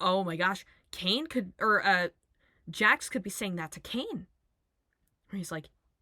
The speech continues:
It's you. You're the one causing all these obstructions.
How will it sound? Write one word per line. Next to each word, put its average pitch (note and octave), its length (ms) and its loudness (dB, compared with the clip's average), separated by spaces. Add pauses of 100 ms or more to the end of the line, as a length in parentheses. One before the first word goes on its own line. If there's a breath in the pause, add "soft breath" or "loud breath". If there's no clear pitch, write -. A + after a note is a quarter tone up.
It's - 280 -14
you. D3 240 -16 (540)
You're G#3 320 0
the F#3+ 120 2
one F#3 260 0
causing A3 420 0
all A3+ 120 2
these A#3 200 2
obstructions. D4 920 2